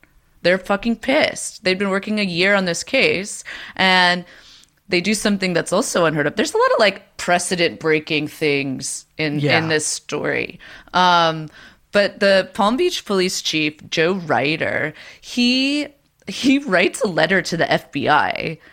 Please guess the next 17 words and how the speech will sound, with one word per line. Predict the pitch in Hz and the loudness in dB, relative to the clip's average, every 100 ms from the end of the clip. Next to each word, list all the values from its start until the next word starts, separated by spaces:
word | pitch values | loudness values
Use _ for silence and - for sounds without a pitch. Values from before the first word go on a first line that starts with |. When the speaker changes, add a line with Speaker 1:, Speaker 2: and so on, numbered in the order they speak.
| _ | _
Speaker 1:
being | 180 175 | 0 2
like, | 170 160 156 - - | 4 2 0 -10 -14
"Y-, | 170 _ | -14 _
dude, | - 165 143 | -2 -2 -2
you | - | -6
guys, | 160 156 147 - | 0 0 0 -6
you | - | -4
gotta | 165 156 | 0 2
intervene. | 147 151 147 139 131 - _ | 0 -2 -4 -6 -6 -10 _
This | 156 - | -10 -10
is | - | -8
crazy. | 156 147 139 127 127 _ _ _ _ - | -4 -4 -4 -6 -8 _ _ _ _ -10
This | 151 | -8
is | - | -8
a | 139 | -8
big | - 131 | -6 -6
case." | - 104 85 - | -4 -4 -6 -12